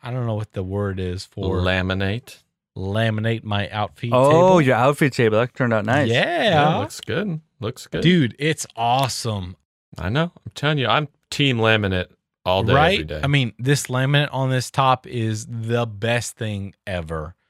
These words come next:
Speaker 3: Maybe I should do that with mine.
Speaker 2: You should. When I did this bed build, I had a bunch of stuff glued up on my two work tables, but now I built this new outfeed table, so it's like I got another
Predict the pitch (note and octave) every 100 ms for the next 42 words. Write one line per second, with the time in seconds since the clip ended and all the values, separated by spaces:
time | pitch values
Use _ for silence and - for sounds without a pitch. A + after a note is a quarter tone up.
0 | _ _ _ _ _ - D3+ E3 - D3+
1 | D#3 D#3+ D3 D3+ D#3+ F#3+ C3+ A#2 - _
2 | _ _ _ _ _ _ _ _ _ _
3 | - - D2+ - B2+ A3 G#2+ B2 D#3 E3+
4 | D#3 A#2+ A2 B2 C#3+ B2+ A2+ A2 A2+ A#2
5 | - _ _ _ - G2+ G2 G2+ G2 G2
6 | G#2 G#2+ G#2+ G#2+ A2+ - A#2 - A2 A2
7 | G#2+ G#2 G2 F#2 F#2 F2 E2+ E2 E2 E2
8 | - - _ - - - - C#3+ B2+ A#2
9 | A2 B2 - G#2 F2 F2+ A2+ - G2+ G#2
10 | G2+ G#2+ G2 F2+ E2 - E2+ D3+ - G2
11 | F#2+ F2 G#2 - G#2+ B2 B2 D#3 C3 G2+
12 | B2 G2+ F2 F#2+